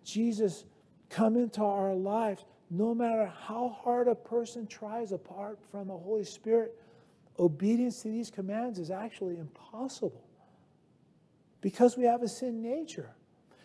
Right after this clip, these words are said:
It's only faith in Jesus that sets us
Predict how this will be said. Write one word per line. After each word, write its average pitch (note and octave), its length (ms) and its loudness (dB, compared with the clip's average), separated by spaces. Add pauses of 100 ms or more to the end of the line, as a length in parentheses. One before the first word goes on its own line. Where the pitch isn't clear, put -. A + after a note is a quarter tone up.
(140)
It's - 160 8
only C#4 240 12
faith D4 560 6
in A#3+ 100 2
Jesus G#3 400 2
that - 200 -2
sets C4 580 6
us A3+ 180 2